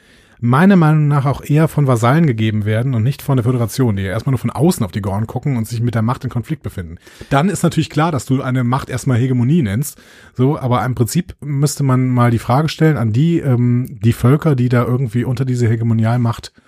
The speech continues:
sich befinden. Ich will gar nicht leiden sagen, weil es ja, wie gesagt, auch einen stabilisierenden Faktor haben kann.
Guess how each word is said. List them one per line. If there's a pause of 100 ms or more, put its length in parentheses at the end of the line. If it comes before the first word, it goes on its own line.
(400)
sich
befinden.
Ich
will
gar
nicht
leiden
sagen,
weil
es
ja,
wie
gesagt,
auch
einen
stabilisierenden
Faktor
haben
kann.